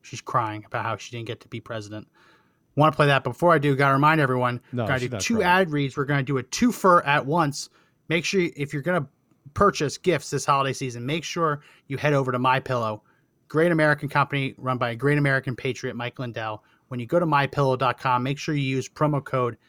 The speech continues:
Speaker 1: C D twenty-one, Charlie Delta two one. You're gonna get the maximum discount on the items. It's just as good as any other promo code. And as a bonus,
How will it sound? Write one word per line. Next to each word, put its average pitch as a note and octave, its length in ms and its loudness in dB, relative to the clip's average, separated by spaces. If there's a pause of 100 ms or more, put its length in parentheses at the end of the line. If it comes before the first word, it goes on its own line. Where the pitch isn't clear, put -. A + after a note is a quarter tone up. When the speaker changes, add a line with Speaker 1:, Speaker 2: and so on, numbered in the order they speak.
(160)
Speaker 1:
C F#3 320 -4
D D3+ 160 -2
twenty-one, C3+ 520 0
Charlie C#3+ 300 4
Delta C3 280 -2
two C#3+ 200 -6
one. B2+ 180 -4
You're B2 120 -6
gonna A#2+ 160 -6
get A#2 140 -6
the B2 80 -8
maximum C#3+ 560 0
discount B2+ 500 -2 (340)
on A#2+ 140 2
the B2 140 -2
items. A#2 420 -2 (600)
It's A#2+ 220 -10
just D3 220 -6
as C3+ 100 0
good C#3+ 180 4
as B2 120 0
any C#3 160 2
other C3+ 140 0
promo C3+ 280 0
code. C#3 180 0
And C3 160 -2
as B2+ 120 -2
a B2 40 -4
bonus, E3 420 2